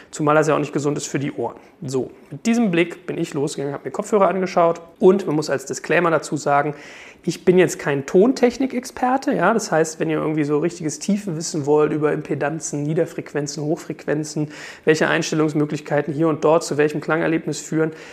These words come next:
da wäre ich jetzt, glaub ich, der Falsche, soll aber auch nicht Anspruch hier sein, sondern eher jemand, der Musikliebhaber ist, der Podcasts gerne hört, das in guter Qualität und mit einem schönen Qualitätserlebnis, ne, bei so einem Produkt, ähm, dann bist du hier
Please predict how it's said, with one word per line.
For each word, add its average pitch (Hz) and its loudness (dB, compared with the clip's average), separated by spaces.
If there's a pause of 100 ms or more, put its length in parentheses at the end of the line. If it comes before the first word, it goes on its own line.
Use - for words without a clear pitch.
(200)
da 156 2
wäre 175 4
ich 165 0
jetzt, 180 -4
glaub 160 0
ich, 156 -8
der 139 -4
Falsche, 247 4
soll 160 4
aber 160 4
auch 156 -2
nicht 147 -4
Anspruch - 0
hier 135 -2
sein, 139 0
sondern 160 2
eher 185 4 (400)
jemand, 165 0
der 147 4 (520)
Musikliebhaber 175 2
ist, - -6
der 131 -10
Podcasts - 0
gerne 151 0
hört, 147 2
das 156 2
in 156 -2
guter 156 0
Qualität 185 0
und 156 -2
mit 156 -6
einem 139 -6
schönen 160 -2
Qualitätserlebnis, 202 0
ne, 190 0
bei 170 0
so 170 -4
einem 165 -2
Produkt, 170 -4 (480)
ähm, 147 -4
dann 151 2
bist 151 -4
du 147 -4
hier 135 -4